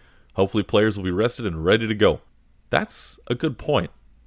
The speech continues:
Talking about how they played after Nate MacKinnon came back. They weren't playing well when he was gone. He came back, and they started going again. This is almost like,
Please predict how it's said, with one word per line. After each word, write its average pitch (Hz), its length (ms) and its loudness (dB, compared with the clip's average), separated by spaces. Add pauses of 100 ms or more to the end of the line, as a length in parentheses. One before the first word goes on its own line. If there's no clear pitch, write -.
(260)
Talking 131 360 -2
about 113 300 0
how 117 160 2
they 110 120 0
played 110 320 0
after 101 500 -2
Nate 110 200 -4
MacKinnon 107 340 -4
came 82 260 -6
back. - 360 -4 (260)
They 98 80 -4
weren't 170 200 -2
playing 185 320 -2
well 151 180 2
when 98 140 0
he 123 100 0
was 92 160 -2
gone. 107 340 2 (300)
He - 160 2
came 151 320 -4
back, 95 380 2 (260)
and 92 100 -6
they 120 60 -2
started 120 340 2
going 110 280 2
again. 78 320 -8 (640)
This - 160 -2
is 247 140 0
almost 170 480 0
like, 156 200 2